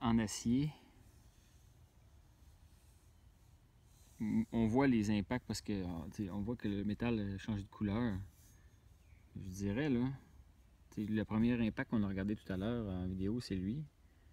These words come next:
Puis j'ai l'impression que c'est le pire. Ici, je sens un petit quelque chose. Là, je sens rien. Ah, ici, je sens un petit quelque chose, ouais.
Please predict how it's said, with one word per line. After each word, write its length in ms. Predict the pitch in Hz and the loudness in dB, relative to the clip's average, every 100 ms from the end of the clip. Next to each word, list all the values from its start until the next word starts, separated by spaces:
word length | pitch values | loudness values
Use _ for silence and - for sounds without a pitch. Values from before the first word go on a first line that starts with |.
| - - - - - - | -20 -20 -20 -20 -20 -20
Puis 120 | - 92 | -16 -12
j'ai 140 | 95 | -8
l'impression 320 | 90 95 127 | -6 -2 0
que 60 | 135 | 0
c'est 80 | 104 | -2
le 60 | |
pire. 340 | - 139 120 90 98 - | 0 0 0 -4 -8 -8
Ici, 360 | 98 - - | -6 -4 -2
je 80 | 165 | -2
sens 120 | - | 2
un 160 | 127 113 | 4 4
petit 100 | 104 | 2
quelque 200 | 110 95 | -2 -2
chose. 380 | 120 151 160 127 | -2 -2 -2 -4
Là, 120 | 120 | -6
je 80 | - | -8
sens 320 | - 104 95 | -6 -2 -2
rien. 340 | 92 92 107 151 - - - - - | -2 -2 -4 -6 -12 -20 -20 -20 -14
Ah, 80 | - - | -14 -12
ici, 360 | - - - 98 | -12 -10 -8 -8
je 80 | |
sens 120 | - 95 | -6 -6
un 120 | 90 | -6
petit 120 | - | -8
quelque 200 | 67 - | -14 -14
chose, 340 | - 90 131 | -12 -10 -8
ouais. 200 | 104 87 | -8 -10